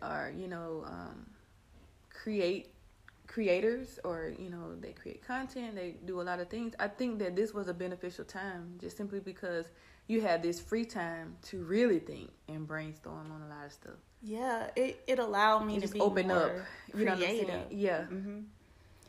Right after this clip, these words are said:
Speaker 2: Like, I knew I was creative, but,
Speaker 1: Mm-hmm.
Speaker 2: like,
Speaker 1: Not, like,
Speaker 2: during
Speaker 1: to this
Speaker 2: this
Speaker 1: extent.
Speaker 2: time, yeah,
Speaker 1: Right.
Speaker 2: like, I just feel like my mind
Speaker 1: Just
Speaker 2: is so
Speaker 1: really open.
Speaker 2: like, I,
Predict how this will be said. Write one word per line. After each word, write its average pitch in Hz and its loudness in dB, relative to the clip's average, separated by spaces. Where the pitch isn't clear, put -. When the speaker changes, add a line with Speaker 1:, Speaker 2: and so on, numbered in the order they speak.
Speaker 2:
Like, 214 6
I 269 6
knew 262 4
I 233 8
was 214 0
creative, 254 -2
but, 202 4
Speaker 1:
Mm-hmm. 180 0
Speaker 2:
like, 180 0
Speaker 1:
Not, 202 12
like, 185 12
Speaker 2:
during 214 8
Speaker 1:
to 175 6
this 180 8
Speaker 2:
this 170 4
Speaker 1:
extent. 247 6
Speaker 2:
time, 240 8
yeah, 302 12
Speaker 1:
Right. 247 10
Speaker 2:
like, - 8
I 254 10
just 277 -2
feel 262 4
like 233 8
my 196 4
mind 220 2
Speaker 1:
Just 202 2
Speaker 2:
is - -12
so 214 6
Speaker 1:
really 208 4
open. - 0
Speaker 2:
like, 285 4
I, 330 4